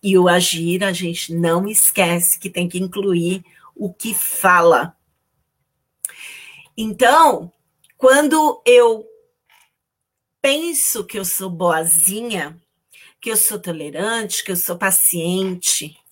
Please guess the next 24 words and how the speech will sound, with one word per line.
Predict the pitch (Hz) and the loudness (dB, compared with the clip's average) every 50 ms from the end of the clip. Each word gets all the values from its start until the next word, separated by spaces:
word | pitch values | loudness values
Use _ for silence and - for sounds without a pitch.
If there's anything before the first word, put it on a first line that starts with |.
| _ - | _ -2
eu | - | -2
posso | - - 294 294 294 - | 2 2 2 2 2 0
até | 320 320 339 349 - | -2 -2 -2 0 0
ser, | - - - - 262 247 262 262 - _ _ _ _ _ _ _ _ _ _ _ _ | 0 0 2 4 4 4 4 2 -2 _ _ _ _ _ _ _ _ _ _ _ _
de | 214 202 226 247 | -10 -8 -4 0
verdade. | 247 269 262 214 214 190 196 180 180 180 175 - - - - _ _ _ _ _ _ _ _ _ _ _ _ _ _ _ _ - | 0 0 0 2 2 2 2 2 0 -2 -4 -6 -8 -10 -12 _ _ _ _ _ _ _ _ _ _ _ _ _ _ _ _ -4
Mas | 240 262 277 277 277 277 269 - - - - - _ _ _ _ _ _ _ _ _ _ _ _ _ _ _ _ _ _ _ _ _ - | 0 2 2 2 2 2 0 0 0 0 -2 -6 _ _ _ _ _ _ _ _ _ _ _ _ _ _ _ _ _ _ _ _ _ -4
e | 330 403 | -2 0
as | 403 381 285 269 | 0 0 0 0
minhas | 277 294 294 285 277 269 269 | 0 0 0 0 -2 -2 0
ações? | 269 254 247 - - 180 165 120 - 180 - - - - - - - _ _ _ _ _ _ _ _ _ _ - - - _ _ _ _ _ _ _ _ _ _ _ _ | 0 0 0 -2 -4 -4 -6 -10 -12 -12 -8 -8 -6 -6 -6 -8 -10 _ _ _ _ _ _ _ _ _ _ -20 -20 -20 _ _ _ _ _ _ _ _ _ _ _ _
Quais | - 254 269 302 320 330 - - | 2 4 6 6 4 2 0 -4
os | 285 - - | -6 -6 -4
programas | - 302 269 247 233 240 233 247 247 247 240 | -2 -2 -2 0 -2 -2 -2 -4 -6 -6 -8
de | - 226 | -10 -10
televisão | - 240 214 220 214 202 196 202 196 202 208 | -10 -10 -10 -8 -8 -10 -10 -10 -12 -12 -12
que | - | -16
eu | 202 | -16
tô | - 208 202 | -14 -12 -10
ouvi-, | 208 208 202 185 175 135 - _ _ _ | -10 -10 -10 -12 -14 -16 -20 _ _ _
que | - 214 | -12 -12
eu | 190 180 | -10 -10
tô | 208 214 202 | -8 -10 -10
vendo? | 180 180 127 113 - _ | -8 -10 -12 -14 -16 _